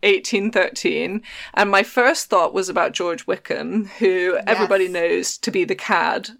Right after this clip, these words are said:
Speaker 1: um, but he's extremely, uh, he is a nice guy in that he is really, um, sweet and generous with his time and seemingly upstanding. Anyway, turns out to be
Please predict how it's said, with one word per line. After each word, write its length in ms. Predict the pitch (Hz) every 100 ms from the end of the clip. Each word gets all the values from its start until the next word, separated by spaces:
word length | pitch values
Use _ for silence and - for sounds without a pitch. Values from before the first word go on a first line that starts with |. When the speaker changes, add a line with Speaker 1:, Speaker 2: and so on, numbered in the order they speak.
| _
Speaker 1:
um, 520 | 196 175 175 165 - -
but 160 | 202 -
he's 280 | 233 208 -
extremely, 1000 | - - - 220 214 196 180 180 175 - - - - _
uh, 300 | - 196 196 -
he 220 | 262 269
is 160 | 247 208
a 40 |
nice 280 | 208 180 -
guy 240 | 175 170
in 240 | 175 170 165
that 160 | 156
he 400 | - - 185 170
is 280 | 165 175 -
really, 760 | 175 196 208 190 180 170 160 -
um, 480 | - 165 165 165 165
sweet 580 | 151 - - 202 196 -
and 240 | 170 165
generous 500 | 165 175 180 170 -
with 120 | 165 -
his 200 | 165 -
time 520 | - 180 165 165 165
and 160 | 165 175
seemingly 800 | - 220 196 190 175 170 165 156
upstanding. 880 | - - - 170 147 165 170 139 160 - - - - -
Anyway, 440 | 165 180 170 170
turns 320 | - 175 170
out 180 | 170 -
to 60 | 170
be 280 | 175 175